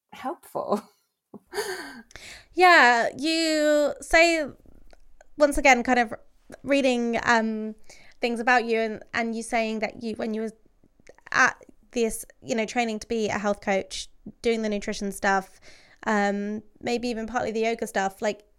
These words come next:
Speaker 2: it reinforcing and enabling in a way that those orthorexic tendencies,
Speaker 1: Mm-hmm.
Speaker 2: the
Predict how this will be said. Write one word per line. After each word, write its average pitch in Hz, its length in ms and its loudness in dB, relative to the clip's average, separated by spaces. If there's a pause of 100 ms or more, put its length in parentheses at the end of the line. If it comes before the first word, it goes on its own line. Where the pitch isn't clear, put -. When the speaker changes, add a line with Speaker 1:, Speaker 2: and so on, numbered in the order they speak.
(160)
Speaker 2:
it - 260 -2
reinforcing 285 1200 -2
and 214 640 0 (1000)
enabling 247 560 2
in 202 100 -2
a 196 40 -4
way - 380 -2 (420)
that 208 440 2 (180)
those 214 580 2 (100)
orthorexic - 720 -4
tendencies, 196 1000 -4
Speaker 1:
Mm-hmm. 190 240 -12
Speaker 2:
the 226 380 2